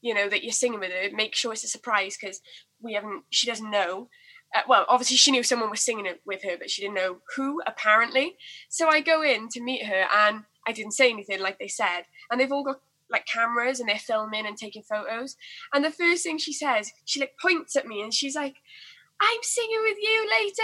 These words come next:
And I was like, "Oh my God, you know." <laughs>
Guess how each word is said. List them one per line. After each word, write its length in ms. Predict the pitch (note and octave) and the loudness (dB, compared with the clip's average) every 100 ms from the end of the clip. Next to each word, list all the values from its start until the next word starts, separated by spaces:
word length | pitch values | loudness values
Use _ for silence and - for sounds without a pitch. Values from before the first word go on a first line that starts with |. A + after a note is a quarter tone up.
| A4 | 2
And 80 | G#4 | 4
I 100 | F4+ | 4
was 120 | F4+ F#4 | 4 4
like, 240 | F#4+ - - - | 2 0 -2 2
"Oh 200 | C5 B4 | 4 6
my 220 | B4 A#4+ A4+ | 6 4 4
God, 300 | A#4+ A#4+ A4+ | 2 2 -2
you 120 | A4 A4+ | -4 0
know." 720 | A#4 A#4 A#4 A4 - - - | 4 6 6 6 4 2 -10
<laughs> 100 | - | -14